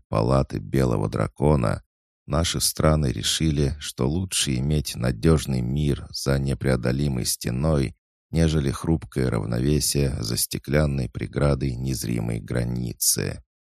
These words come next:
Хаджар взглянул на Сина из-под лобья. Либо офицер обладал врожденным даром красноречия,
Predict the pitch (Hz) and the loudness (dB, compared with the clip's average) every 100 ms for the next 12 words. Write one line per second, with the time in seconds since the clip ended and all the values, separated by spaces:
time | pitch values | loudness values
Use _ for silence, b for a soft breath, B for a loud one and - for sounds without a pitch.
0 | _ _ _ _ - - - 69 76 78 | _ _ _ _ -6 -6 -4 0 2 2
1 | 69 71 65 58 69 76 69 60 - 64 | -2 -4 -2 -2 0 0 0 0 -2 -2
2 | 62 60 - - - - - 69 76 52 | -2 -2 -4 -4 -4 -2 0 2 2 0
3 | 50 50 50 - _ _ _ _ - 78 | -2 -2 -4 -10 _ _ _ _ -4 -2
4 | 107 82 67 - 71 - 76 73 58 53 | 0 2 2 0 -2 0 4 4 4 0
5 | 60 62 55 69 55 60 64 - 71 60 | 0 0 2 2 2 0 -2 0 0 0
6 | 53 52 64 64 55 50 - - 50 60 | -4 -2 0 2 0 -4 -4 -4 -2 0
7 | 76 76 - 52 50 | 0 0 -2 -2 -4